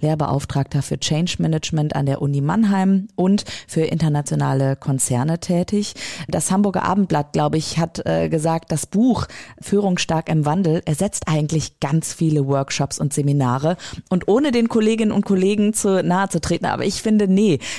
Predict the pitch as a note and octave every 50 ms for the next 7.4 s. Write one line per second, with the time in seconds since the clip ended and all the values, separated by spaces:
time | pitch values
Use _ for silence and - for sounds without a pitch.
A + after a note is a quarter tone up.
0 | - - F3 F3 F3+ G#3+ C#4 - C#4+ A3+ - - A3 A3 - F#3+ - - - G3
1 | G3 F#3 F3 G3+ B3+ D#4+ D4+ A3+ E3+ E3 E3 E3+ F3 - F3 E3+ - - F#3 F#3+
2 | F#3 F#3 - E3+ - - - E3 E3 G3 B3 B3 F3+ D#3+ - - - - D3 C#3
3 | C3+ C#3 D3 - D#3+ D3 D3 D3 D3 C#3+ - D#3 C#3+ C#3+ C#3 C#3 C#3+ D3 D#3 -
4 | - F3+ F#3 F#3+ G3 - - - - - - - - D#3+ E3 E3+ - - - F#3
5 | F3+ F3 E3+ E3 E3 E3 D#3+ - - - G3 A#3+ D4 D4+ - - - C#3+ C#3+ C#3+
6 | - - - - D3 C#3+ C#3+ C#3 C3 C3 - C3+ C3+ C3+ - - D3 C3+ B2 C#3+
7 | C3+ C3+ C3+ C#3+ C#3+ D3+ D3+ E3